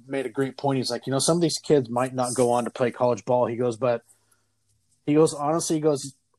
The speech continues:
"you know, through college when I played baseball," he goes, "Dude, you do it way better than a lot of," he goes, "no joke aside, you know,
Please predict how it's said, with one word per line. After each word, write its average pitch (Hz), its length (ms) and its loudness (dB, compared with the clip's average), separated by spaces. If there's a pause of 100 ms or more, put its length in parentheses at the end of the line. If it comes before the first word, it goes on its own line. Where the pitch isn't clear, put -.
"you 151 140 -8
know, 139 160 0
through 180 200 2
college 151 360 -2
when 139 120 -6
I 147 40 -4
played 139 260 -4
baseball," 135 360 -2
he 135 60 -2
goes, 131 160 -2
"Dude, 135 180 -2
you 143 120 0
do 147 180 4
it 117 100 -8
way 131 160 0
better 117 340 -2
than 110 160 -10 (380)
a 147 80 -2
lot 127 320 2
of," 110 260 -8 (540)
he 147 100 -8
goes, 131 240 -2
"no 143 160 2
joke 139 300 0
aside, 143 400 2
you 117 60 -12
know, 120 220 -8